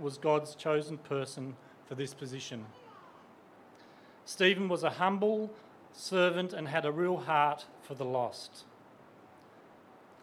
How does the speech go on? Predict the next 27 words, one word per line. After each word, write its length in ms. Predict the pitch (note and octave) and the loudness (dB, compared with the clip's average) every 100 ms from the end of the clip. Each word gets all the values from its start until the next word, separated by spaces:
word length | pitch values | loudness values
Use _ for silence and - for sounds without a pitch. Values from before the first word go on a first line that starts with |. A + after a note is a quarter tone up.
| - - | -20 -2
God 280 | E3 F3 F3+ E3+ | 4 6 6 0
is 160 | D3+ | -6
amazing 640 | D#3 D3+ D#3 D3+ C3+ B2 A#2 B2+ | 0 2 2 0 -4 -8 -10 -8
and 140 | C#3 | -8
he 160 | B2+ C#3 | -6 -8
is 140 | B2+ | -8
awesome. 480 | - B2+ B2+ - A2 G2+ - - - - - - - | -8 -6 -6 -10 -16 -16 -20 -20 -20 -20 -20 -20 -2
God 220 | E3 E3 E3 | 4 4 4
sees 360 | G3+ F3+ E3+ | 2 2 2
the 120 | D#3 | -4
big 280 | B2+ G3 G3 | -2 -2 -2
picture 460 | G3 G3 - C#3+ A2 - - - - - - | -8 -8 -2 -2 -2 -10 -20 -20 -20 -20 -8
and 180 | D#3 E3 | -4 -4
he 240 | D#3 F#3+ F3 | -4 -6 -4
has 380 | D3+ D3+ C#3+ - | 0 0 0 -6
a 100 | C#3+ | -8
purpose 800 | - F3 E3 E3 E3 - - - | -4 2 2 2 -6 -8 -12 -10
in 160 | D3 D#3 - | -10 -10 -8
each 240 | F#3+ - | -8 -8
of 100 | E3 | -6
our 180 | D3+ D3+ | -4 -2
journeys. 720 | C3 D3+ D3 B2+ G#2+ - - - - - - - - - - - - - - - - - - - - | -4 -6 -6 -8 -10 -14 -18 -20 -20 -20 -20 -20 -20 -20 -20 -20 -20 -20 -20 -20 -20 -20 -20 -14 -2
He 140 | D#3+ | 0
also 340 | F3 F3+ F3+ | 0 2 2
has 240 | D3 D#3+ D3 | 4 0 -2
a 60 | |
preferred 500 | C3+ C#3+ - F3 E3 | -8 -8 -2 0 0